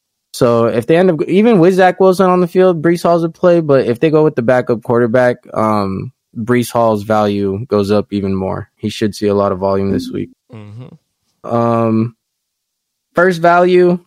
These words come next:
Speaker 1: this man stays in the value section, just barely, but I'm gonna go with James Conner,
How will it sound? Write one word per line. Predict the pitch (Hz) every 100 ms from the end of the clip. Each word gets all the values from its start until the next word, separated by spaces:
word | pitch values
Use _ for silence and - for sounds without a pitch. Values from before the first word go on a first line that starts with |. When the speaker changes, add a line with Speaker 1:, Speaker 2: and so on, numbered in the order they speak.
| _ _ _ _ _ _
Speaker 1:
this | 131 139 143
man | 143 135
stays | - 131 147 147
in | 151
the | 139
value | 117 131 147 147
section, | - 147 143 151 147
just | 131 127 104
barely, | 120 139 151 156 156 _ _
but | 113 110 117 117 110 -
I'm | 110
gonna | 131 139
go | 143
with | 139
James | 135 135 131
Conner, | 151 143 123 110